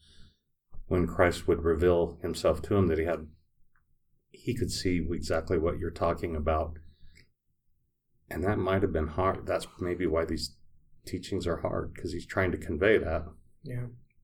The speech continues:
Speaker 1: But
Speaker 2: I
Speaker 1: how do
Speaker 2: think
Speaker 1: you convey it?
Speaker 2: Yeah. I think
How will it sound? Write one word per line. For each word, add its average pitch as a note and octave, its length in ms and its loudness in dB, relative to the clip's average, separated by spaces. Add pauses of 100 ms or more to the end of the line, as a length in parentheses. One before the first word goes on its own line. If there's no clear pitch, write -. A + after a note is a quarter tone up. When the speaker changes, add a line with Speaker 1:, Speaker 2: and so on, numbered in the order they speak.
(440)
Speaker 1:
But - 120 -2
Speaker 2:
I D#3 80 2
Speaker 1:
how F#2+ 140 4
do F#2+ 80 6
Speaker 2:
think F#2 160 2
Speaker 1:
you - 60 -10
convey F#2+ 280 4
it? - 160 -2 (320)
Speaker 2:
Yeah. C#3 260 -2 (1700)
I B2 60 -10
think D#3 280 -2